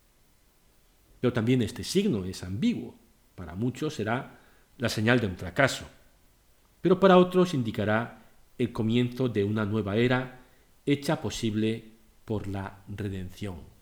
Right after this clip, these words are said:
Porque en la cruz Jesús, eh, como dice él mismo,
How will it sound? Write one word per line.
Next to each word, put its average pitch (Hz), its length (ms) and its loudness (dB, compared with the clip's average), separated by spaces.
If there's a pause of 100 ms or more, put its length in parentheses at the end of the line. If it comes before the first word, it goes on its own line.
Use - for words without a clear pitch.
(760)
Porque 127 480 -4
en 123 100 -2
la 107 180 -4
cruz 143 360 -2 (160)
Jesús, - 800 -8 (960)
eh, - 200 -20 (280)
como 95 160 -8
dice 101 220 -6
él 104 80 -2
mismo, 113 500 -4